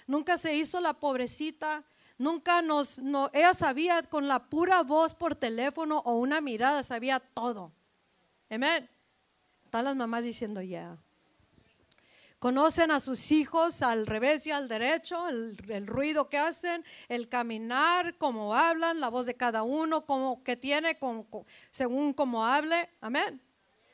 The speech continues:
Las que tienen bebitos saben de entre treinta bebitos cuál es el suyo que está llorando. ¿Sí o no? Amén. ¿Tú crees que no tiene algo especial la mujer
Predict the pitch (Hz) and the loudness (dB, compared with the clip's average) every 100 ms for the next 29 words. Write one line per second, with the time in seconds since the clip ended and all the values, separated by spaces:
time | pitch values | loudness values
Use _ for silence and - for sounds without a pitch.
0 | _ _ - 262 247 277 294 330 302 262 | _ _ 0 0 0 -2 -2 0 2 2
1 | 311 - 359 349 330 311 311 277 262 240 | 0 2 2 2 2 2 2 0 -2 -2
2 | 247 240 277 330 339 320 285 285 302 285 | -4 0 2 2 2 2 2 0 -4 -6
3 | - 262 277 311 254 277 294 262 262 262 | -2 0 0 -2 -2 -4 -4 -2 0 2
4 | 233 277 339 370 - _ _ _ _ _ | 2 4 4 2 -2 _ _ _ _ _
5 | _ _ _ _ - _ _ _ _ _ | _ _ _ _ -20 _ _ _ _ _
6 | _ _ _ _ - 277 370 349 320 233 | _ _ _ _ -4 2 6 6 6 2
7 | 180 - _ _ _ _ _ _ _ _ | 0 -14 _ _ _ _ _ _ _ _
8 | _ _ _ _ _ _ _ _ _ 240 | _ _ _ _ _ _ _ _ _ -2
9 | 254 233 262 254 208 - - _ 311 311 | 0 2 2 2 -4 -14 -20 _ -4 0
10 | 392 392 370 294 311 - 285 302 320 311 | 0 0 -2 -2 -6 -4 -4 -2 -2 -4
11 | - _ 233 262 269 294 - 220 - 214 | -8 _ -6 -4 -4 -4 -6 -8 -6 -6
12 | 233 262 247 - - 180 175 - | -4 -4 -6 -10 -14 -18 -18 -20